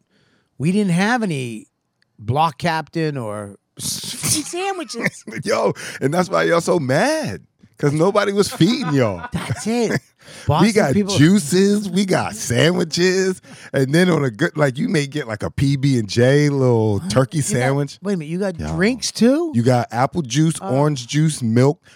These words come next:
Speaker 2: Milk is the worst in the summertime.
Speaker 1: No, you can't drink milk out of a milk carton.
Speaker 2: Yeah, they give you milk. They give you chocolate milk in the summertime.
Speaker 1: Chocolate milk's good, but
Speaker 2: Yeah.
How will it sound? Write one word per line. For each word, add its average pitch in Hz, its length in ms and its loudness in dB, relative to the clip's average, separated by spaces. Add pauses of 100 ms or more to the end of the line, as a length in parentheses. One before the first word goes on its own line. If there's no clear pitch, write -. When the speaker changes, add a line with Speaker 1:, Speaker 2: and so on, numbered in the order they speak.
(100)
Speaker 2:
Milk 170 280 2
is 170 140 -4
the 151 80 -2
worst 131 320 0
in 110 60 -4
the 107 100 -4
summertime. 87 500 -8
Speaker 1:
No, 147 80 -10
you 139 120 -6
can't 202 220 -6
drink 127 200 -8
milk 127 320 -4
out 120 100 -6
of 113 100 -8
a 110 100 -6
milk 123 340 -4
carton. 127 460 -8
Speaker 2:
Yeah, 120 220 6
they 127 120 2
give 156 120 0
you 135 140 2
milk. 120 460 4
They 135 100 -4
give 165 120 -4
you 120 60 -6
chocolate 131 460 0
milk 104 220 -4
in 87 80 -8
the 85 80 -8
summertime. 82 440 -8
Speaker 1:
Chocolate 127 220 -8
milk's 120 180 -6
good, 131 300 -2
but 160 240 2
Speaker 2:
Yeah. 90 260 -4